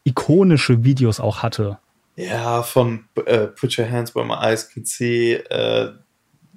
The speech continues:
Speaker 1: zu What's It Gonna Be, Gimme Some Mo.
Speaker 2: Ja.
Speaker 1: Das sind, das sind schon krasse Videos, ja, ja, ja.
Speaker 2: Hier kommt die Maus. <laughs>
Speaker 1: Hier kommt, ja, klar, wer kennt's nicht? Mit Splitstar und Stefan Raab.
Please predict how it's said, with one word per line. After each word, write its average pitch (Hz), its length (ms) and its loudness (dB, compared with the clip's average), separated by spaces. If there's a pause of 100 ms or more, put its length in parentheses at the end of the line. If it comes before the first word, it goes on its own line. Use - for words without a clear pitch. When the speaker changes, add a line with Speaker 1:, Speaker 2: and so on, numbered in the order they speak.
(140)
Speaker 1:
zu 113 500 -4 (140)
What's 117 300 2
It 117 120 -10
Gonna 113 360 0
Be, 117 500 -4 (720)
Gimme 123 200 2
Some 117 280 0
Mo. 117 560 2 (320)
Speaker 2:
Ja. 143 260 -8 (640)
Speaker 1:
Das - 160 -6
sind, 151 140 -6 (160)
das 127 180 -2
sind 127 100 -6
schon 117 200 2
krasse 123 360 -6
Videos, 139 540 -6
ja, 139 220 -12
ja, 135 180 -8
ja. 131 360 -12
Speaker 2:
Hier 143 160 2
kommt 127 220 4
die 127 60 4
Maus. 117 440 2 (300)
<laughs> - 320 -12
Speaker 1:
Hier 139 160 6
kommt, - 240 0
ja, 226 100 4 (140)
klar, 123 360 0
wer 139 120 6
kennt's 127 320 -6
nicht? 131 340 -10
Mit 127 180 -4
Splitstar 127 720 0 (160)
und 123 80 -12
Stefan 123 360 -2
Raab. 135 340 -10